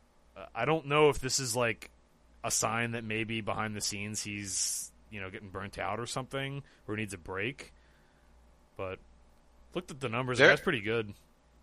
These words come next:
Speaker 2: Yeah, there was, there was rumors. I mean, we are still a few weeks out on L P L too, so some of the stuff may not be totally final, 'cause
Speaker 1: Mm-hmm.
Speaker 2: there were rumors too that three six nine was actually gonna be leaving Top.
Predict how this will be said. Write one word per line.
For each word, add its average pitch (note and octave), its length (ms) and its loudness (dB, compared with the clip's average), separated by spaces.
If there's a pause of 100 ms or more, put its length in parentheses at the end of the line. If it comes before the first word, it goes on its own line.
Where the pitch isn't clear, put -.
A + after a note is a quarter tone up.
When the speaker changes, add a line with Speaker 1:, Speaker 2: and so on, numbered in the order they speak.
Speaker 2:
Yeah, A2 220 6
there D3+ 200 10
was, - 280 2
there F3 160 10
was D#3 160 8
rumors. D3 420 6 (400)
I D3 80 12
mean, E3+ 160 12 (320)
we D3+ 140 10
are G3+ 160 12
still D#3+ 240 10
a B2 40 6
few C#3+ 160 4
weeks B2 220 4
out A2+ 160 10
on G#2 140 4
L G2 100 2
P G#2 140 2
L G2 80 4
too, G2 220 -2
so G#2 120 -6
some C3 200 -2
of C3 40 2
the A2+ 60 2
stuff - 420 2 (220)
may A2 180 4
not G#2 140 2
be G2+ 120 0
totally G2 420 -2
final, F#2+ 400 -2
'cause G2 260 -6 (260)
Speaker 1:
Mm-hmm. D3 160 0
Speaker 2:
there C3+ 120 10
were D3 180 12
rumors C3+ 400 6
too A#2+ 140 4
that G#2 140 2
three A2+ 160 -2
six G#2 220 -4
nine G2+ 260 4
was F#2+ 120 -6
actually G2 320 0
gonna F#2+ 160 -4
be F#2+ 420 -4 (400)
leaving F#2+ 380 -2
Top. F#2 340 -4